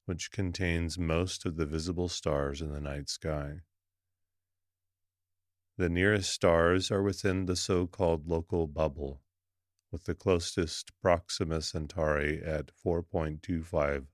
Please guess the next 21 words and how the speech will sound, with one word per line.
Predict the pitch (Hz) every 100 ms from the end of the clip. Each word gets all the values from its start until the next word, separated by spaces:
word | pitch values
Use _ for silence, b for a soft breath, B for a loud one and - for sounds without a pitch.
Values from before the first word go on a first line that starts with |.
| -
light | 82 73
years. | 73 67 65 - _ _ _ _ _ _ _ _ _ _ _ _ _ _ _ _ _ _ _ _ _ _ _ _ _ _ _
Discovery | - 90 - 107 104 110 107 110
and | 87 85
exploration. | 85 87 - 90 80 78 78 - 69 69 _ _ _ _ _ _ _ _ _ _ _ _ _ _ _ _ _ _ _
For | - 92
most | 98 104 -
of | 104
history, | 117 104 - 92 85 85 _ _ _ _ _
humanity | 101 90 90 92 95 92
did | 90 78
not | 87 87 95
recognize | 87 82 95 82 82 76 76 76
or | 95 90 87
understand | 85 78 - 85 76
the | 73
concept | - 87 90 - 78 69
of | 80
the | 73
solar | - 80 71 71
system. | - - - 80